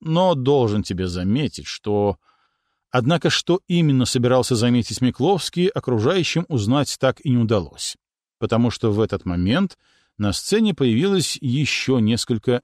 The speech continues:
действующих лиц. Во-первых, наконец-то подъехала полиция. Без сирены, но с мигалками. Старенький серый «Опель» с зеленой полосой вдоль корпуса и надписью «Полицай»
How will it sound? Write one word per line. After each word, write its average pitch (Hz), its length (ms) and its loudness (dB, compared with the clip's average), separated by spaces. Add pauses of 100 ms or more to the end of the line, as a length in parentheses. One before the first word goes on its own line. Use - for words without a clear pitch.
действующих 92 800 -6
лиц. - 360 -16 (1200)
Во-первых, 175 640 2
наконец-то 151 560 2
подъехала 127 520 2
полиция. 82 580 -6 (580)
Без 175 220 0
сирены, 175 480 2
но 151 180 2
с - 100 -6
мигалками. 95 640 -6 (500)
Старенький 196 480 0
серый 156 420 2
«Опель» 170 400 0
с 135 80 -2
зеленой 127 380 2
полосой 117 500 0
вдоль 104 220 0
корпуса 151 580 -2 (380)
и 127 80 0
надписью 127 460 0
«Полицай» 156 640 0